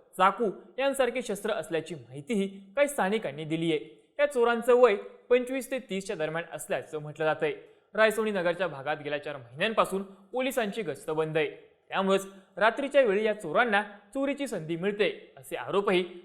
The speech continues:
स्थानिक नागरिकांकडून केले जात आहेत. काही स्थानिक पत्रकारांनी दिलेल्या माहितीनुसार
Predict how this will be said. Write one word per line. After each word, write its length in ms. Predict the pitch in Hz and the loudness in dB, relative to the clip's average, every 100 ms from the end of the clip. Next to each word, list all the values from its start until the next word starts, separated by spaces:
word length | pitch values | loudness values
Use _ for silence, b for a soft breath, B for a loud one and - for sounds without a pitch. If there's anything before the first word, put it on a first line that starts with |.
| - | -2
स्थानिक 380 | 233 233 247 196 | 0 2 0 -2
नागरिकांकडून 640 | 160 190 202 185 127 147 | -2 0 -2 -4 -10 -10
केले 180 | 156 160 | -6 -2
जात 200 | 156 156 | 0 0
आहेत. 120 | 156 - - b - | -2 -4 -18 b -2
काही 120 | 277 | 0
स्थानिक 300 | 277 226 233 | 2 0 0
पत्रकारांनी 520 | 226 202 196 185 185 190 | -2 -4 -2 -2 -2 -4
दिलेल्या 300 | 147 143 156 | -4 -6 -6
माहितीनुसार 600 | 127 - 196 208 196 | -10 -6 -4 2 2